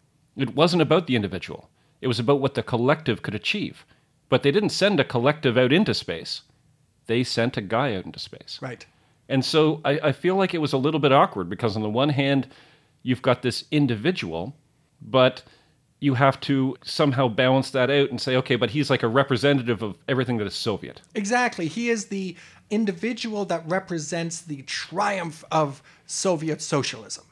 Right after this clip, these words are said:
Speaker 1: Yeah. Of course, over in the American system, they have the opposite thing, where you triumph the individual and deny that the collective had anything to do with it.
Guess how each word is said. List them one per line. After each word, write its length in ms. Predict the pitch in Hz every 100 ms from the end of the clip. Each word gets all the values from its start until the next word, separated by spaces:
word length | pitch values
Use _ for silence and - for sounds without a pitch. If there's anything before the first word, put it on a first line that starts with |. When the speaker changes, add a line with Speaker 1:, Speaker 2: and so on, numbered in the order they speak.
| _ -
Speaker 1:
Yeah. 200 | 233 - - - - -
Of 120 | 165
course, 240 | 208 156 -
over 220 | 180 175
in 60 |
the 80 | 147
American 320 | 131 151 147
system, 340 | 117 120 - 110
they 100 | 110
have 160 | 110 95
the 100 | 107
opposite 420 | 117 - 107 87
thing, 280 | 82 - 90 _ _
where 140 | 117 117
you 240 | 117 117
triumph 440 | - 147 139 123
the 100 | - 120
individual 560 | 110 147 147 113 113
and 160 | 127 117
deny 380 | 110 113 117 113
that 180 | 107 104
the 80 |
collective 380 | - 120 107 107
had 140 | 110 107
anything 300 | 107 98 101
to 80 | 90
do 120 | 101
with 140 | 92
it. 180 | -